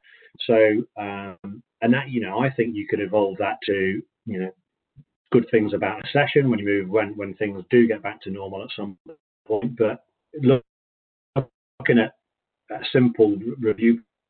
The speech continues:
to, well, think about what's gone well today, record what's gone well, and review it. Why did it go well? So it might be really, it sounds really simple, but from a positivity thing,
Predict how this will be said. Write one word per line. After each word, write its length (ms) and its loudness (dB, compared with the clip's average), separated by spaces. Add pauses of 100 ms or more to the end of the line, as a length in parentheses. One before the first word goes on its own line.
(120)
to, 220 -2 (120)
well, 240 -6 (300)
think 200 2
about 220 -2
what's 80 -14
gone 100 -4
well 100 -2
today, 160 -2 (280)
record 240 0
what's 100 -8
gone 120 -4
well, 340 -2 (360)
and 240 0
review 340 4
it. 140 -2
Why 220 2
did 100 0
it 140 0
go 180 4
well? 260 2
So 80 -2
it 160 0
might 220 0
be 100 4
really, 300 6
it 240 -10 (140)
sounds 420 2
really 260 -2
simple, 420 0
but 160 -14
from 120 -6
a 60 -10
positivity 680 2
thing, 300 -6